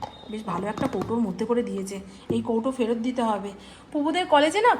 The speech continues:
ক্যান্টিন রয়েছে, ওর যদি খিদা পায় তো ক্যান্টিনেই খেতে পারবে। তাও বললাম, দুখানা কেকের প্যাকেট কিংবা বিস্কুটের প্যাকেট নিয়ে যা। সব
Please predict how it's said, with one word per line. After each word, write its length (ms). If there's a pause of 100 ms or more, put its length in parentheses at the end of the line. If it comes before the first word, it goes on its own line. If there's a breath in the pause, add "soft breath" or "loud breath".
ক্যান্টিন 400 (100)
রয়েছে, 320
ওর 140
যদি 200
খিদা 300
পায় 220
তো 140
ক্যান্টিনেই 500
খেতে 180 (100)
পারবে। 240 (420 loud breath)
তাও 180 (140)
বললাম, 300 (480)
দুখানা 340
কেকের 320
প্যাকেট 280
কিংবা 260
বিস্কুটের 420
প্যাকেট 260 (120)
নিয়ে 260
যা। 100 (1040)
সব 140